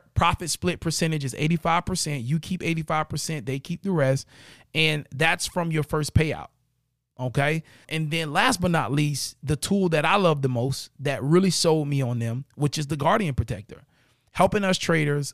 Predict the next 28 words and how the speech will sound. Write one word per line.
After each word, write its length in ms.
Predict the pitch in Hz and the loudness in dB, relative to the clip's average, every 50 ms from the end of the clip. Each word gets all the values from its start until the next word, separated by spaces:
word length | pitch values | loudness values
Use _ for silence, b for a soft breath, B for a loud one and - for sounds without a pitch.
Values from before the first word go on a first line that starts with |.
| _ | _
avoid 580 | 143 139 131 127 127 147 151 156 160 160 156 131 | -4 -4 -2 0 0 2 4 4 4 4 2 0
violating 540 | 123 123 135 123 147 151 147 156 143 127 156 | -2 -2 0 0 0 0 0 -2 -4 -4 -4
our 120 | 147 143 | -4 -4
daily 280 | 147 147 143 147 147 147 | -4 -4 -4 -4 -4 0
drawdown 520 | 127 135 123 113 110 110 101 101 95 98 b b b b b b b b b b b b 127 | 0 0 0 0 -2 -4 -6 -8 -8 -10 b b b b b b b b b b b b -2
by 300 | 143 147 143 135 143 135 | 0 2 2 2 0 0
giving 320 | 117 123 143 151 165 165 | 0 0 0 2 2 2
us 140 | 170 170 - | 2 2 2
a 60 | 175 | 0
tool 460 | - - - 180 165 147 139 139 139 | 0 0 0 2 2 2 0 -2 -2
that 360 | 135 139 139 135 127 - - _ _ _ _ _ _ _ _ _ _ _ _ _ _ _ _ _ _ _ | -2 -2 -2 -2 -4 -6 -10 _ _ _ _ _ _ _ _ _ _ _ _ _ _ _ _ _ _ _
essentially, 640 | 160 147 - - 196 202 - - 170 170 165 160 160 | -2 -2 2 2 2 2 2 2 0 0 -2 -2 -2
once 300 | 147 139 147 165 156 - | -2 0 0 -2 -2 -2
we 120 | 151 165 | -2 -2
set 300 | 147 - - 170 185 185 | -2 0 2 2 4 4
it, 200 | 165 147 - - _ _ _ _ | 2 0 -2 -4 _ _ _ _
it 160 | 160 139 - | -6 -6 -2
prevents 520 | - - 156 127 123 160 180 170 - - 147 | -2 -2 -2 0 0 0 0 0 -2 -2 -2
us, 160 | 139 131 - | -2 -2 -4
it 120 | 135 135 | -6 -4
takes 280 | - - 160 151 - 156 | -2 0 0 0 0 -2
us 100 | 151 147 | -2 -2
out 160 | 151 139 143 | -2 -2 -4
of 60 | 139 | -6
trades 560 | - - 165 180 185 160 143 131 - - - - | -4 -2 0 2 2 2 0 -2 -4 -8 -10 -6
once 260 | 127 123 135 135 - | -6 -4 -4 -4 -6
we 140 | - 156 147 | -6 -6 -6
get 320 | 110 117 131 135 127 - | -4 -2 -2 -2 -2 -4